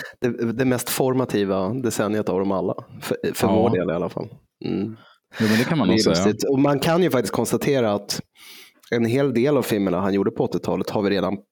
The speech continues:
Speaker 1: pratat ganska utförligt om.
Speaker 2: Det kan man säga att
Speaker 1: Vilket
Speaker 2: vi har.
Speaker 1: inte är konstigt, för han är ju en av våra absoluta toppregissörer. Jag tyckte det som var roligt med att göra den här, äh,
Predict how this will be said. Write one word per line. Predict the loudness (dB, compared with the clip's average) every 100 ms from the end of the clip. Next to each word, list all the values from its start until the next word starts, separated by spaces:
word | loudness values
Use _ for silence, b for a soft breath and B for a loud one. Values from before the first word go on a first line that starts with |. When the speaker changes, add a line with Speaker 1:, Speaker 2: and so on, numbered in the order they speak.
| -2
Speaker 1:
pratat | 0 0 -2 -2
ganska | -2 0 -2
utförligt | -2 -2 -2 -2 -4
om. | -4 -4 -8 B B B -10
Speaker 2:
Det | -6
kan | -2
man | -2
säga | 0 -2 -2 -4
att | -2
Speaker 1:
Vilket | 0 4
Speaker 2:
vi | 2
har. | 2
Speaker 1:
inte | 2
är | 2 2
konstigt, | 0 2 2 2 0
för | 0
han | 0
är | 2
ju | 2
en | 0 0
av |
våra | 0 0
absoluta | -2 -4 -6 -4
toppregissörer. | -4 -6 -4 -4 -2 0 0 0
Jag | 0
tyckte | -2 -2 -2 B B B
det | -2 0
som | 2
var | 2
roligt | 4 4 2 0 0
med | 0 2 2 0 -2 -2 0
att | 2
göra | 2 2
den | 0
här, | 0 0 -2
äh, | -4